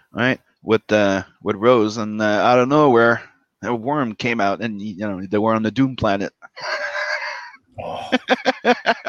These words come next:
Speaker 1: With the big sandworms and shit. Just
Speaker 2: Mm-hmm.
Speaker 1: that.
Speaker 2: The spice must flow.
Speaker 1: Where the fuck are we? I even
Speaker 2: Uh,
Speaker 1: thought of doing an Alf
Speaker 2: I don't
Speaker 1: one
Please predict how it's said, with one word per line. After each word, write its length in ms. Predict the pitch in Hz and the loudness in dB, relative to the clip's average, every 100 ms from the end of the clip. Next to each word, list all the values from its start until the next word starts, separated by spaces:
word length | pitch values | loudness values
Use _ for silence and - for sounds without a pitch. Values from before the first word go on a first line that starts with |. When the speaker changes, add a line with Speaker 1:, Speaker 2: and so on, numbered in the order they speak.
| - - - - - | -4 -2 -6 -4 -8
Speaker 1:
With 100 | - | -4
the 80 | 143 | -2
big 200 | 135 131 | -2 -4
sandworms 600 | - 135 131 135 139 135 | -2 -2 0 -2 -2 -6
and 140 | 147 | -4
shit. 240 | 160 160 - - - | 4 4 2 -12 -4
Just 380 | - - 98 - | -4 -2 -6 2
Speaker 2:
Mm-hmm. 20 | |
Speaker 1:
that. 200 | 110 - - _ _ _ _ _ _ _ _ _ _ _ _ _ | 2 2 -12 _ _ _ _ _ _ _ _ _ _ _ _ _
Speaker 2:
The 100 | - | -16
spice 520 | - - - 127 - - | -14 -16 -14 -14 -16 -18
must 300 | - - - | -20 -20 -20
flow. 680 | - - - - - - - _ _ _ _ _ _ | -16 -12 -12 -12 -14 -14 -18 _ _ _ _ _ _
Speaker 1:
Where 120 | - | -6
the 80 | 269 | -6
fuck 300 | - 233 240 | -4 -4 0
are 180 | 202 127 | 2 0
we? 120 | 78 _ _ _ _ - - 95 - - - - _ _ _ _ - _ _ 233 _ _ _ _ _ - | -4 _ _ _ _ -20 -20 -16 -18 -14 -18 -18 _ _ _ _ -20 _ _ -20 _ _ _ _ _ 0
I 100 | 120 | 2
even 220 | 127 113 | 4 2
Speaker 2:
Uh, 20 | |
Speaker 1:
thought 200 | 127 120 | 2 4
of 140 | 117 101 | 2 2
doing 260 | 113 117 | 0 2
an 120 | 98 - | -2 0
Alf 260 | 101 107 113 | 2 2 0
Speaker 2:
I 40 | |
don't 80 | 127 | -4
Speaker 1:
one 260 | 123 120 | -4 -10